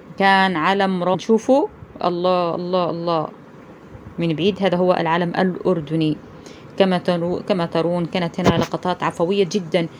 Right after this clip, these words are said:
في هذه الصور. شوفوا هذه اللقطة كانت، آه، الأميرة رجوة نسيت أكيد إنه هي تصوير مباشر.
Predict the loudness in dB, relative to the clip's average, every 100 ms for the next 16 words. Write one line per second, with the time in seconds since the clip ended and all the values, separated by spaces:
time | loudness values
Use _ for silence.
0 | -20 -12 -2 0 2 2 2 -2 0 0
1 | 0 -2 0 -2 0 -2 -2 0 0 2
2 | 0 2 4 4 4 4 4 4 2 0
3 | 0 2 2 -2 -2 0 2 2 0 0
4 | 0 0 2 2 2 2 2 2 2 0
5 | 2 2 2 -2 -2 -6 -2 -2 -4 -14
6 | -20 -20 -20 -20 -20 -6 -2 2 2 2
7 | -2 -6 -8 0 0 2 2 2 2 2